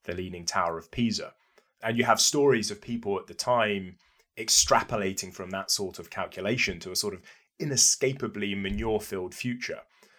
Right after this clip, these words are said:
So one New York commentator who predicted that piles of manure would soon reach the height of third-story windows, uh, a London reporter who imagined that by the middle of the twentieth century, the streets would be buried under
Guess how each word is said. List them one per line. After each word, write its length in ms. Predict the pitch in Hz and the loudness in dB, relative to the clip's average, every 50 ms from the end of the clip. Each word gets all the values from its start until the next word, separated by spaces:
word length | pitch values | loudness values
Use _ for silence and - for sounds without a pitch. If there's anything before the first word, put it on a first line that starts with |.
| _ _ _ _ | _ _ _ _
So 220 | - 98 92 90 92 | -4 -2 0 0 0
one 500 | 95 101 104 104 101 101 95 92 90 - _ _ _ _ _ - | 2 4 6 6 6 4 2 -4 -8 -14 _ _ _ _ _ -8
New 160 | 101 98 95 | -4 -2 -2
York 300 | 95 95 98 92 - - | 2 2 2 2 0 -2
commentator 800 | - - 107 101 98 92 87 - 92 87 85 82 - 92 85 85 82 | -2 -2 -2 -2 -2 -4 -4 -6 -6 -6 -6 -8 -10 -10 -10 -12 -10
who 360 | 90 95 92 92 90 87 85 82 - _ _ _ _ _ _ _ | -10 -8 -8 -6 -6 -8 -10 -12 -14 _ _ _ _ _ _ _
predicted 400 | - - 113 131 131 - 107 98 | -2 2 2 2 0 0 -8 -10
that 140 | 104 - - | -12 -12 -4
piles 640 | - - 123 117 110 104 101 98 98 - - - _ _ _ - | 4 6 6 6 6 4 2 -2 -4 -6 -8 -8 _ _ _ -4
of 160 | 107 98 101 | -4 -2 0
manure 340 | 101 101 110 113 110 107 101 | -2 -2 2 2 2 2 2
would 160 | 101 98 - | 2 2 2
soon 320 | - - - 107 101 101 | 2 2 2 -2 -2 -2
reach 240 | 107 117 117 - - | -2 -2 -2 -2 -6
the 60 | - | -6
height 320 | - - 117 110 113 - 113 | -4 -2 -2 0 0 -2 -6
of 100 | 104 - | -6 -8
third-story 760 | - - 120 117 113 110 - - - 127 110 104 104 101 95 | -8 -4 -2 -2 0 4 4 4 4 2 -2 -2 -2 -4 -4
windows, 640 | 95 123 135 147 143 143 147 160 156 - - - - _ _ _ _ _ _ _ _ _ | -4 -4 -4 -2 -2 -2 -4 -2 -4 -6 -8 -8 -10 _ _ _ _ _ _ _ _ _
uh, 340 | 95 95 92 95 - - - - 92 | -20 -20 -18 -18 -18 -18 -14 -12 -6
a 40 | |
London 380 | 92 98 104 110 120 107 104 104 | 0 2 2 2 4 0 0 -2
reporter 540 | 95 90 - - 101 101 95 - 98 95 - | -2 -6 -6 -6 -6 -4 -4 -4 -4 -4 -4
who 140 | 104 98 98 | -2 -4 -4
imagined 480 | 95 98 98 101 104 101 - 92 90 92 | -2 0 0 0 0 -2 -8 -10 -8 -8
that 160 | 90 87 - _ _ _ _ _ _ _ | -8 -8 -10 _ _ _ _ _ _ _
by 140 | - 104 101 | 4 4 4
the 80 | 104 | 4
middle 240 | 98 104 113 104 104 | 0 -2 -2 0 -2
of 80 | 101 - | -6 -6
the 60 | 98 | -6
twentieth 460 | - - - 117 107 - 104 95 - | -10 -8 -8 -8 -8 -8 -10 -4 -2
century, 640 | - - 135 131 127 - - 110 104 98 92 92 92 _ _ _ - _ _ _ - | 0 0 0 0 -2 -2 0 2 2 2 2 -2 -6 _ _ _ -20 _ _ _ 0
the 60 | - | 0
streets 380 | - - 139 131 120 120 - | 0 4 4 2 2 2 -2
would 140 | - 107 107 | -8 -8 -8
be 80 | 113 107 | -8 -8
buried 560 | 104 - 110 120 120 113 110 107 104 101 98 - | 0 4 4 6 6 4 4 2 -2 -6 -6 -6
under 540 | 104 98 98 98 98 101 101 101 98 95 | -6 -6 -4 -4 -2 0 0 0 -2 -4